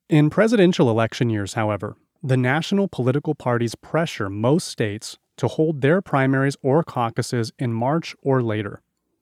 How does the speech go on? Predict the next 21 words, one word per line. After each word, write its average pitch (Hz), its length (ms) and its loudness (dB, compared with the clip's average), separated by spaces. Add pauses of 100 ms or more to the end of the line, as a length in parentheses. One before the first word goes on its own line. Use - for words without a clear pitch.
(140)
Only 226 420 4
Iowa, 143 600 2
New 113 100 0
Hampshire, 143 540 0
and - 100 -2
South 147 280 -2
Carolina 127 640 0
are 120 140 0
given 117 280 0
express 151 500 -2
permission 131 560 0 (300)
by 117 220 2
the 151 100 2
national 139 420 0
parties 123 480 0 (320)
to 127 100 2
hold 117 200 -2
presidential 156 580 2
primaries 131 640 0
or 135 200 2
caucuses 110 720 -4